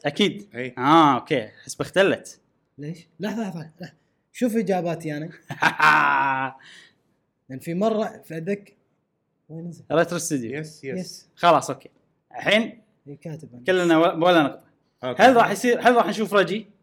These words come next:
Speaker 2: أنا كتبت
Speaker 3: يس.
Speaker 2: نو.
Speaker 1: وأنا، أنا قلت يس.
Speaker 2: إي.
Speaker 1: نقطة حقك مشعل.
Speaker 2: يس!
Speaker 1: الحين خمسة خمسة وأنا ثلاثة.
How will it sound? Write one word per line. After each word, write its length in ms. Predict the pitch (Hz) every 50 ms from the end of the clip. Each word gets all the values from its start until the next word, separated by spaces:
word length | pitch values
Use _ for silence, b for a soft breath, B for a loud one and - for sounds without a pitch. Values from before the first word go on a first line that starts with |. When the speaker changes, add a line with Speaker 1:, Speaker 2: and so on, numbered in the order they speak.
| _ _ _ _ _ _ _ _ _ _ _ _ _ _ _ _ _ _ _ _ _ _ 120
Speaker 2:
أنا 120 | 127 135
كتبت 560 | 135 - - - 147 156 160 156 156 151 156
Speaker 3:
يس. 280 | 156 151 135 - - 139
Speaker 2:
نو. 260 | 143 131 117 - - _ _ _ _ _ _ _ _
Speaker 1:
وأنا، 420 | 156 151 170 175 165 - - 175
أنا 80 | 180 175
قلت 220 | 160 180 175 -
يس. 360 | 190 214 240 - - - - _ -
Speaker 2:
إي. 60 | 165
Speaker 1:
نقطة 200 | 160 160 160 160
حقك 380 | 151 160 151 147 143 135 - 151
مشعل. 320 | 139 - 147 170 220 214 -
Speaker 2:
يس! 760 | 247 311 330 349 359 359 311 208 - - - - - - - 143
Speaker 1:
الحين 500 | 151 151 196 240 196 143 127 - - - _ _ _ _ _ _ _ _ _ _ _ _ _ _ _ _ _ _ _ _ _ -
خمسة 500 | - 220 240 254 233 - 240 240 269 262
خمسة 640 | - - 220 226 214 214 226 233 285 302 - - - _
وأنا 300 | 160 165 175 190 196 196
ثلاثة. 380 | 151 151 131 123 110 - 104